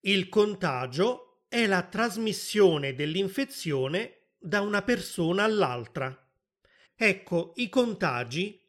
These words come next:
aumentavano non solo all'interno dei comuni isolati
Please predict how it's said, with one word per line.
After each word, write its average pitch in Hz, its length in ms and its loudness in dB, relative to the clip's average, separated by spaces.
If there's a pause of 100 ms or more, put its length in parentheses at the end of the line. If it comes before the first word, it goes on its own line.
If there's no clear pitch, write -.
(120)
aumentavano 180 1200 2
non 202 240 0
solo 175 680 4 (160)
all'interno 175 880 4
dei 156 160 2
comuni 165 440 0
isolati 127 680 -4